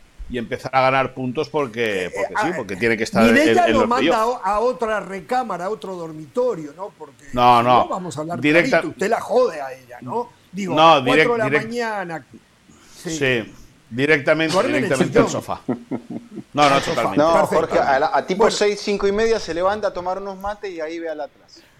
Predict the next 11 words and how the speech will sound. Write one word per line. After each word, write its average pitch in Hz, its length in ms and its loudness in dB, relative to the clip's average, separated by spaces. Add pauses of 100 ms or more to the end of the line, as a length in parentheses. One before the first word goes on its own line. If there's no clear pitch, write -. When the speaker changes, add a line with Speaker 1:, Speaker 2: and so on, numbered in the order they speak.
(400)
Speaker 1:
No, 190 260 6
no, 202 160 6
no, 185 180 4
no, 175 200 2
Speaker 2:
<laughs> - 20 -2
Speaker 1:
no, 165 140 0
no. 165 140 0
A, 156 360 4
a 160 40 4
las 165 180 0
cinco, 202 240 -8